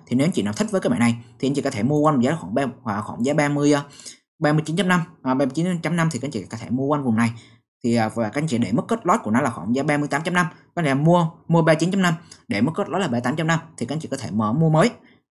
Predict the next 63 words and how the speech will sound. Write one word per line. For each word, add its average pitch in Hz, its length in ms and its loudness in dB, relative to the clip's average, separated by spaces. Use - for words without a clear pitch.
À, 120 80 0
họ - 200 -4
mở 107 220 -2
hoặc 156 140 -2
là 104 60 0
mua 131 140 2
gia 139 100 2
tăng 143 220 0
với 147 100 0
cái 135 80 -2
mã 98 60 -2
này. 113 140 -2
Rất 165 120 -2
ok 143 240 0
nha. 151 180 0
Tại 131 100 -4
vì 135 140 2
một 131 220 -2
cái, 185 100 -2
một 131 140 -2
khi 170 200 2
mà 165 100 0
cái 160 120 -4
mã 113 140 0
firm, 165 380 0
gọi 131 180 -4
là, 113 160 2
tại 139 100 -2
vì 143 140 6
á, 208 100 4
cái 196 80 2
dòng 165 160 4
tiền 131 180 2
lớn 135 180 2
thì 160 100 -2
nó, 123 100 2
nó, 151 240 0
nó 156 220 0
đã 151 120 0
đánh 123 180 2
với 175 80 0
cái 151 140 -2
mã 143 140 -4
K - 20 0
D 135 40 0
H 151 200 -2
này 160 80 0
rồi. 113 120 -2
Đó, 113 200 0
và 170 100 0
nó 131 120 4
giữ 110 160 -2
giá 135 180 2
khá 190 120 0
là 165 60 0
tốt 185 220 2
trong 147 140 0
những 107 100 0
cái 123 60 -2
phiên 147 140 0
gần 123 120 2
đây. 139 140 2
Thì 113 60 -6